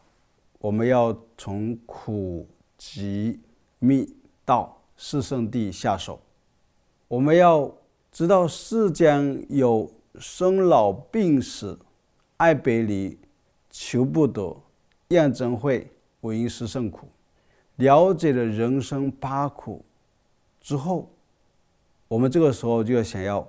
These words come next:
怎么样离苦得乐。那么你怎么样离苦呢？首先你要知道这苦从哪里来啊？哦，发现了苦是因为有集，集是执着的意思，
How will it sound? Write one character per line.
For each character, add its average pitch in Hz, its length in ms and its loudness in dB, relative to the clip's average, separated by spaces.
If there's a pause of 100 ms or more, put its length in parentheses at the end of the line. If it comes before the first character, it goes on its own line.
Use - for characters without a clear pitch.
(340)
怎 120 160 -2
么 117 80 2
样 123 400 0
离 123 460 0 (100)
苦 95 400 -12 (300)
得 104 240 -2
乐。 139 280 2 (640)
那 196 140 2
么 196 200 6
你 175 180 4
怎 156 200 2
么 190 100 2
样 196 380 6 (400)
离 143 240 4
苦 120 260 -2
呢？ 110 140 -2
首 120 160 -4
先 147 180 0
你 143 60 4
要 143 100 0
知 151 140 -4
道 147 80 0
这 139 140 0
苦 - 260 -6
从 107 180 -6
哪 104 140 -2
里 101 100 -4
来 90 180 -4
啊？ 92 220 -10 (960)
哦， 127 760 2
发 123 140 0
现 127 160 -2
了 120 120 0
苦 101 440 -6
是 117 400 -6
因 143 260 4
为 101 440 -4 (440)
有 101 260 -4
集， 101 720 -2 (280)
集 113 260 -2
是 143 220 0
执 113 400 -4
着 113 140 -2
的 85 100 -6
意 92 160 -10
思， - 240 -16